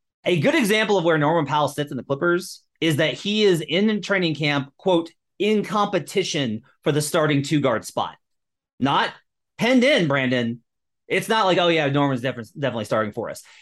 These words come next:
He is competing for a starting spot. That's how deep the Clippers are, is that he is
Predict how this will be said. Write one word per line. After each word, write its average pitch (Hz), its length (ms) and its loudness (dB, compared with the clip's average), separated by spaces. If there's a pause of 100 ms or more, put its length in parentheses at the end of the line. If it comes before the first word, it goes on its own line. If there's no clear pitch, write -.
(160)
He 277 260 2
is 294 160 2
competing 170 1000 -2 (340)
for 214 240 4
a 196 120 2
starting 180 640 0
spot. - 440 -8 (120)
That's 170 320 -2
how 220 140 2
deep 175 320 0
the 156 80 0
Clippers 117 420 -4
are, 82 320 -10 (380)
is 170 100 2
that 165 240 0 (180)
he 285 260 2
is 156 280 0